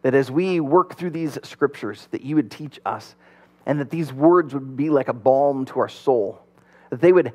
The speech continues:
help us in no matter what we are facing and fighting. Some of us find ourselves waiting for a new job, a, a relationship, waiting for something to change. Some of us are just waiting for something to actually happen in life.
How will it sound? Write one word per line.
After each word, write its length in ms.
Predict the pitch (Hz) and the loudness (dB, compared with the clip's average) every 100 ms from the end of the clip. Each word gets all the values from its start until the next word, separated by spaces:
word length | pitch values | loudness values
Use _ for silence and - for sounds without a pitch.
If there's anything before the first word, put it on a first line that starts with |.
| - - | -14 -10
help 420 | - 180 180 - 110 | 2 2 2 -4 -4
us 300 | 110 - 131 | -4 -4 -4
in 120 | 135 | 0
no 120 | 139 | 2
matter 200 | 147 147 | 2 2
what 300 | 131 147 - | 4 2 2
we 140 | 170 | -2
are 80 | 147 | -4
facing 480 | - 135 135 - 123 | -2 -4 -4 -8 -8
and 120 | 110 | -6
fighting. 440 | - 113 117 117 - _ _ _ _ | -4 -4 -4 -12 -20 _ _ _ _
Some 200 | - 180 | 0 4
of 140 | 175 165 | 6 6
us 340 | 160 - - - | 4 -2 -20 -12
find 280 | - 156 | -2 0
ourselves 440 | 175 - 156 139 - - - | 2 4 2 2 -16 -20 -8
waiting 600 | 135 160 175 139 113 - _ - | 0 0 2 -4 -6 -14 _ -6
for 300 | 151 139 120 | 0 2 2
a 60 | |
new 180 | 139 165 | -2 -4
job, 480 | 123 156 147 147 131 | 0 0 2 0 2
a, 140 | 113 | 2
a 100 | 110 | 2
relationship, 960 | 120 120 147 170 - 160 - 165 151 120 | 0 2 2 2 -2 -12 -4 0 0 0
waiting 340 | 131 147 143 | -4 -2 -4
for 220 | 131 123 - - | -4 -6 -6 -12
something 380 | - 170 165 139 | 0 0 2 -4
to 60 | 113 | -6
change. 600 | - 175 170 170 156 - _ _ _ _ _ _ _ | -4 -4 -4 -8 -12 -18 _ _ _ _ _ _ _
Some 240 | - 185 254 | 0 4 6
of 100 | 302 | 4
us 180 | 294 - | 0 2
are 120 | 156 | -2
just 200 | 202 143 | -2 -4
waiting 460 | 127 139 196 220 | -2 0 0 -2
for 140 | 214 135 | -4 -4
something 300 | 165 185 175 | -4 -2 -4
to 100 | 120 | -4
actually 240 | 147 95 | -6 -8
happen 480 | - - 123 123 113 | -10 -10 -10 -10 -12
in 100 | 110 | -12
life. 400 | - 120 113 | -12 -14 -16